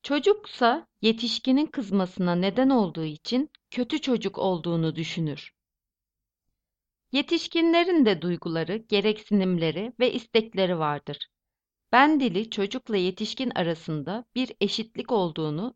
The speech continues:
üstü kapalı olarak anlatır. Çocuklar ben dilini kullanan anne baba ya da öğretmene gerçek bir kişi gibi bakarlar.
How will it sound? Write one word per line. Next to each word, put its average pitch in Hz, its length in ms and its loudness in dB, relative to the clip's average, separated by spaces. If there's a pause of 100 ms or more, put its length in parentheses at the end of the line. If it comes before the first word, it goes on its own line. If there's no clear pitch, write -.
üstü 226 260 -6
kapalı 254 540 -4
olarak 185 500 -2
anlatır. 170 680 -2 (680)
Çocuklar 285 600 -2
ben 277 300 6
dilini 214 340 0
kullanan 165 640 -6
anne 208 380 2
baba 214 220 -2
ya 226 240 0
da - 140 -6
öğretmene 160 800 -4 (340)
gerçek 208 560 -2
bir 240 160 -4
kişi 220 340 -6
gibi 180 300 -6
bakarlar. 156 600 -6